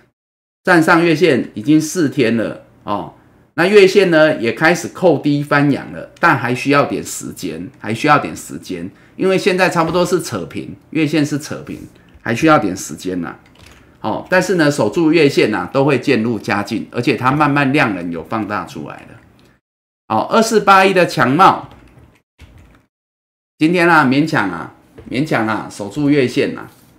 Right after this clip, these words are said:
都还可以续报啦。五四二五的台半，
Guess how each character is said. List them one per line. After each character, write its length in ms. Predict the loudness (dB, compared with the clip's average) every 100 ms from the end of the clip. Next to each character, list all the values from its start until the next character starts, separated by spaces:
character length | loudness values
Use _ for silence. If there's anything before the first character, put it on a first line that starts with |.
| _
都 140 | -2 2
还 100 | 2
可 100 | 2
以 80 | -2
续 220 | -2 -6
报 300 | -2 -2 -4
啦。 140 | -14 _ _ _ _ -20 -20 -20 -20 -20 -8
五 160 | -4 -4
四 240 | 0 2
二 260 | 4 4 4
五 140 | 0
的 460 | 2 4 4 0 -8
台 260 | -4 -2
半， 420 | 2 4 4 2